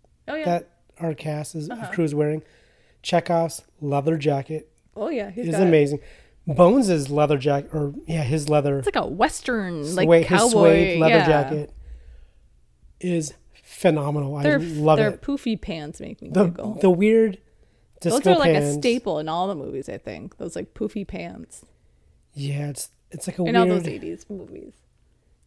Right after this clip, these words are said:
Speaker 2: Like, we had these in our disco days, and now we've kind of modified 'em so that they're
Speaker 1: That we just tuck 'em into our socks.
Speaker 2: in our weird,
Speaker 1: <laughs>
Speaker 2: like, Aladdin pants.
Speaker 1: Yeah.
Speaker 2: <laughs> But,
Speaker 1: And then
Speaker 2: man.
Speaker 1: Uhura's got her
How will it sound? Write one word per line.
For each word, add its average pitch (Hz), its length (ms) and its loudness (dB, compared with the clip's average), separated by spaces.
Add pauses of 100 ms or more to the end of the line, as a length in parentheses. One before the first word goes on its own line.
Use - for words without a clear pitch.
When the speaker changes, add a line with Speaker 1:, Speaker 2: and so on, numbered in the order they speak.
(320)
Speaker 2:
Like, 156 220 -8
we 165 120 -2
had 170 220 -2
these 170 300 -2
in 160 140 0
our 143 100 -2
disco 190 420 0
days, 180 360 0
and 156 80 0
now 156 140 2
we've 147 160 -2
kind 156 160 -4
of 135 100 -2
modified 147 520 0
'em 151 140 -2
so 147 180 -8
that 139 200 -8
they're 131 260 -12 (300)
Speaker 1:
That 202 120 -6
we 220 100 -4
just 202 140 -6
tuck 226 200 -6
'em 196 80 -2
into 180 200 -6
our 151 160 -4 (260)
socks. - 440 -6
Speaker 2:
in 175 100 4
our 170 100 10
weird, 175 380 8
Speaker 1:
<laughs> - 360 0
Speaker 2:
like, 151 200 -2 (120)
Aladdin 156 500 4
pants. 151 680 -2
Speaker 1:
Yeah. 175 560 2 (760)
Speaker 2:
<laughs> 214 80 4 (720)
But, - 300 0 (640)
Speaker 1:
And - 100 -2
then 202 100 4
Speaker 2:
man. 202 200 4
Speaker 1:
Uhura's 254 380 2
got 208 200 0
her 196 300 -6